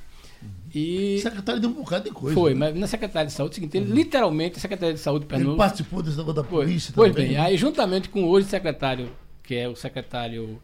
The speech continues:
Speaker 1: é, Fred Amâncio, os dois literalmente desmancharam a Secretaria de Saúde e fizeram outra.
Speaker 2: Uhum.
Speaker 1: Eles desmancharam. Então, por exemplo,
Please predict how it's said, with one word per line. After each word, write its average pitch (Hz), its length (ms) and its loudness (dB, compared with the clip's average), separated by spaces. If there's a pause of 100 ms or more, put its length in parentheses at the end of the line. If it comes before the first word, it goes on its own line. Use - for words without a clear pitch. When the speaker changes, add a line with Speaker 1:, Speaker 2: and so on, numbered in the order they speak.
(360)
Speaker 1:
é, 117 220 -6
Fred 135 320 -2
Amâncio, 143 500 -2 (380)
os 131 140 -4
dois 151 440 -2 (140)
literalmente 202 640 0
desmancharam 214 800 4
a - 20 -2
Secretaria 147 400 -2
de 135 60 -6
Saúde 135 340 -4
e - 20 -16
fizeram 185 400 0
outra. 147 400 -2
Speaker 2:
Uhum. 117 380 -10
Speaker 1:
Eles 160 160 -4
desmancharam. 156 640 -2
Então, 214 240 -6
por 240 140 -4
exemplo, 143 320 -6